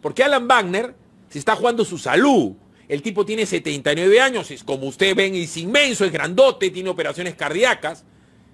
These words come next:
Y el tipo no quiere hacer un daño a nadie y se ve inmiscuido en esto. Y tiene que, no, tiene que tapar la realidad, no, no puede decir, pues no, et-, estos son los vacunados. Porque, se, imagínate, si AstraZeneca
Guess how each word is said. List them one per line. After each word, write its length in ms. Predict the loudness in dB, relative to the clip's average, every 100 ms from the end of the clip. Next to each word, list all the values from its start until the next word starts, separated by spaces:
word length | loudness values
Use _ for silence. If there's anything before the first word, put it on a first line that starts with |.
| _ _ _
Y 80 | -6
el 100 | -6
tipo 260 | -2 0
no 160 | 0 -2
quiere 260 | -2 0
hacer 200 | 0 -2
un 160 | -4 0
daño 320 | 2 2 0
a 40 | 2
nadie 500 | 4 4 0 -4 -8 _ _
y 100 | -10
se 160 | -2 0
ve 160 | 0 -2
inmiscuido 580 | -4 -8 -6 -2 0
en 60 | 0
esto. 400 | 0 -2 -10 -16 _ _ _ _ _ _ _ _ _ _ _ _ _ _ -20 _ _ _
Y 120 | -8
tiene 240 | -2 0
que, 160 | 0 -2
no, 260 | 0 -2 -2 -14 _
tiene 220 | -8 -8
que 140 | -8 -8
tapar 440 | -8 -2 -2 0
la 140 | -2
realidad, 420 | -2 -2 0 0 0
no, 160 | -4
no 180 | -4 -4
puede 320 | 2 2 2
decir, 280 | 0 -2 -2
pues 100 | 0
no, 220 | 0 2
et-, 180 | 2 0
estos 260 | -4 -2 -2
son 160 | -4 -2
los 120 | -2
vacunados. 520 | -2 -6 -2 0 0 -4 -20 -14
Porque, 400 | -4 -2 -2 -6 -8
se, 260 | -8 -8 -8 -14 _ -20 -2
imagínate, 480 | 0 2 0 -2
si 140 | 2 2
AstraZeneca 840 | 4 2 2 2 0 -4 -10 -14